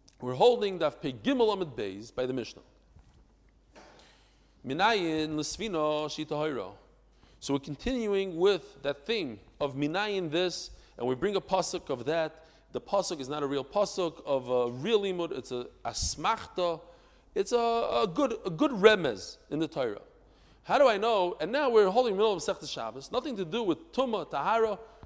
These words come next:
yet. It fits in with the theme. And the final thing in the theme is on the Fevav when we talk about Shabbos, Hilchas Shabbos, that you are allowed to warm up water for a baby by Bris Milah three days later. How do we know this?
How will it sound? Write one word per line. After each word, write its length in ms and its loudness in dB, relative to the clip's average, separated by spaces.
yet. 540 -2
It 220 -8
fits 340 -2
in 140 0
with 100 0
the 80 -4
theme. 460 -2
And 100 0
the 60 2
final 420 2
thing 160 -2
in 80 -2
the 80 0
theme 380 -2
is 80 -2
on 100 -4
the 80 -2
Fevav 640 0
when 160 -4
we 100 -2
talk 380 -2
about 560 0
Shabbos, 480 2
Hilchas 260 -2
Shabbos, 420 -2
that 100 -8
you 360 -4
are 80 -6
allowed 200 2
to 100 2
warm 400 4
up 160 0
water 380 6
for 220 0
a 40 -4
baby 460 0
by 220 -2
Bris 260 -8
Milah 360 -2
three 140 -4
days 200 -4
later. 340 4
How 120 0
do 60 4
we 100 8
know 180 4
this? 280 2